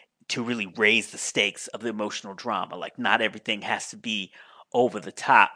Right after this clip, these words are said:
but you just really feel the emotions between the characters and,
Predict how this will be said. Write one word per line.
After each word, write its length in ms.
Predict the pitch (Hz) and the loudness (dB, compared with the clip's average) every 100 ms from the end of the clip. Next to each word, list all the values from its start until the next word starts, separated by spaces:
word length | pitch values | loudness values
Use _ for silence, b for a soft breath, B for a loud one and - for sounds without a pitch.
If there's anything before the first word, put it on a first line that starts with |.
| - | -4
but 320 | 95 - - | -4 -6 -10
you 60 | 110 | -6
just 320 | 123 101 - _ 113 | -4 -4 -8 _ -10
really 280 | 104 127 104 | -6 -4 -4
feel 420 | 95 - 120 110 | -8 -6 -2 -2
the 140 | 101 98 | -2 -6
emotions 500 | 98 98 110 - 95 | -4 -2 -2 -6 -10
between 340 | 113 - 120 | -12 -10 -8
the 80 | 101 | -8
characters 960 | - 117 104 107 - 107 92 90 - | -8 0 0 0 -2 -6 -6 -6 -8
and, 160 | 101 90 | -10 -10